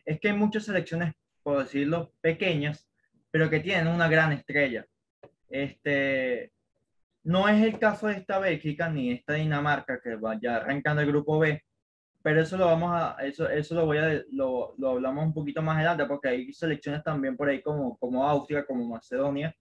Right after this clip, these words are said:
que tienen eso, tienen una gran estrella para, para una selección chica. Pero hablando de este grupo B, tenemos a Bélgica, que para mí es una,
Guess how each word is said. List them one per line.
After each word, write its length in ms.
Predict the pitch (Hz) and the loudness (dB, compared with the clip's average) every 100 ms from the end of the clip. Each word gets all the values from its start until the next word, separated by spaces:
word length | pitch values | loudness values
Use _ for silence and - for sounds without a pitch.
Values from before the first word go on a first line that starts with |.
| _ _ _ _ _ | _ _ _ _ _
que 120 | 139 | -4
tienen 440 | 139 151 160 185 - | 2 2 2 -2 2
eso, 360 | 170 160 131 | 6 6 2
tienen 180 | 135 143 | -6 -2
una 240 | 165 175 165 | 0 2 2
gran 300 | 160 165 151 | 4 2 0
estrella 420 | - 151 151 143 | -4 -2 -2 -2
para, 340 | 139 127 120 _ | -2 -4 -6 _
para 140 | - 135 | -6 -4
una 120 | 143 | -4
selección 380 | 156 135 131 131 | -2 -4 -4 -6
chica. 400 | - 139 117 - _ _ _ - | -2 -2 -4 -12 _ _ _ 4
Pero 180 | 165 175 | 8 8
hablando 300 | 180 196 233 | 6 4 2
de 80 | |
este 180 | 220 220 | 4 4
grupo 340 | 220 214 220 202 | 6 4 4 4
B, 320 | 165 185 - _ - | 4 2 -8 _ -12
tenemos 400 | 139 147 147 139 | -8 -4 -4 0
a 80 | 135 | 2
Bélgica, 580 | 160 160 175 220 220 - _ | 4 2 -2 -2 -2 -4 _
que 140 | 120 | -10
para 220 | 120 247 123 | -4 -2 -2
mí 140 | 135 | 0
es 60 | 165 | 0
una, 320 | 180 185 - | 2 0 -2